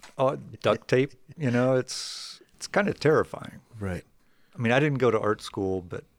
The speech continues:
Speaker 1: it seems like you should have one class on how to prepare your canvases, how
Speaker 2: You
Speaker 1: to
Speaker 2: have
Speaker 1: prepare
Speaker 2: no
Speaker 1: your work for installation.
Speaker 2: No, Warren, no. Th-, that is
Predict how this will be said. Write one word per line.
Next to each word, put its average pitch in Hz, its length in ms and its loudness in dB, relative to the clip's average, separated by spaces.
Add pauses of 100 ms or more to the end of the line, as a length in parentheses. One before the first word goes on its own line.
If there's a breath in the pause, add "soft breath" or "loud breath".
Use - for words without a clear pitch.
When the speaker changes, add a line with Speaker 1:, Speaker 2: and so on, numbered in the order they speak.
(280)
Speaker 1:
it - 80 -12
seems 147 320 0
like 110 200 2
you 113 80 -2
should 107 160 -2
have 92 200 2
one 95 260 2
class 92 540 -2
on 85 420 -4 (420 soft breath)
how 117 140 -2
to 98 80 0
prepare 95 720 2 (140)
your 90 160 -4
canvases, - 760 -6
how 156 80 2
Speaker 2:
You 156 60 6
Speaker 1:
to 143 40 4
Speaker 2:
have 131 160 2
Speaker 1:
prepare 107 340 4
Speaker 2:
no 90 60 -4
Speaker 1:
your 87 160 -4
work 90 400 -2
for 85 600 0 (120)
installation. 92 720 2
Speaker 2:
No, 76 160 -2
Warren, 73 380 -6
no. 82 240 0
Th-, 101 360 -4
that 113 320 4
is 90 400 0